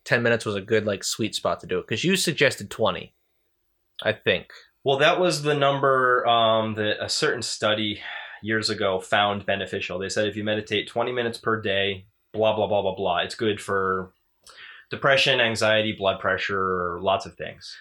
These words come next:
Speaker 1: Yeah, I actually felt, 'cause I did it right before bed. I got in the shower, I got out, and I just sat on my floor, turned the lights off, and I was just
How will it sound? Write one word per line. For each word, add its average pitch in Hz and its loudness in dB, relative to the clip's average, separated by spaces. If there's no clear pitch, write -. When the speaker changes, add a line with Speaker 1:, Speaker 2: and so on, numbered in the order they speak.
Speaker 1:
Yeah, 123 4
I 131 6
actually 185 4
felt, 147 4
'cause 127 2
I 131 6
did 160 2
it 165 4
right 123 2
before 113 0
bed. 127 4
I 104 2
got 117 4
in 147 -2
the 160 0
shower, 127 4
I 104 0
got 107 4
out, 98 2
and 110 2
I 110 4
just 104 0
sat 120 4
on 127 0
my 123 4
floor, 117 4
turned 113 2
the 110 4
lights 104 2
off, 101 4
and 101 -2
I 95 0
was 113 -6
just 104 -4